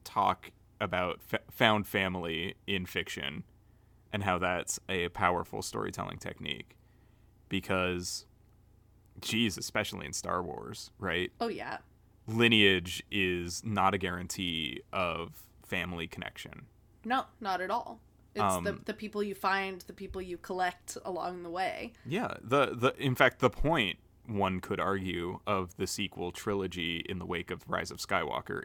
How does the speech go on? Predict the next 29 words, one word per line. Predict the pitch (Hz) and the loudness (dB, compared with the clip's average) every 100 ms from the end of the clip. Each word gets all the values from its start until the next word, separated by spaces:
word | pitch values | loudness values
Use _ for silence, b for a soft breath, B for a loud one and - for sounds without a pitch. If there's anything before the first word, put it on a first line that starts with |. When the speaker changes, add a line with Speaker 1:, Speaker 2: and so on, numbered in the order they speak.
| - | 0
Speaker 1:
is | 107 98 92 | 2 2 0
that | 95 85 87 - b b b b b b - | 0 2 0 -4 b b b b b b -8
family | - 117 101 95 92 | 6 6 6 2 0
is | 76 92 87 85 85 - - _ _ - - - _ - | 2 2 0 -2 -6 -8 -10 _ _ -20 -20 -20 _ -16
the | 95 90 | -6 -4
connections | - 87 - 95 87 | -2 -2 -2 -6 -6
you | 90 92 107 101 92 | -4 0 2 2 -2
make | 90 87 76 - | -2 -2 -2 -8
for | - 85 | -12 -10
yourself, | 87 90 85 - 65 - - - - - - | -4 -4 -2 -4 -8 -10 -14 -20 -20 -16 -10
Speaker 2:
Mm-hmm. | 214 339 - - 117 | -6 -6 -8 -20 -4
Speaker 1:
the | - | -4
beliefs | 87 101 98 92 - - | 0 0 0 -2 -2 -6
that | 90 - | -4 -4
you | 85 | -8
hold, | - 90 85 87 78 76 - | -6 -6 -4 -4 -6 -8 -6
and | 95 87 87 90 | -6 -4 -6 -6
what | 92 - | -6 -6
you | 90 82 | -10 -8
do | 90 82 | -8 -8
with | - - | -10 -12
them. | - - - - _ - _ - _ - _ - - | -12 -10 -12 -16 _ -20 _ -20 _ -20 _ -20 -14
Speaker 2:
Yeah, | 214 269 - - - | -8 -8 -10 -16 -8
it's | 202 | 0
something | 247 220 202 190 | 2 2 -2 0
that | 180 | 2
I, | 180 190 - - - | 2 0 -4 -12 -8
that | 165 | -2
I | 175 180 180 | 0 0 -2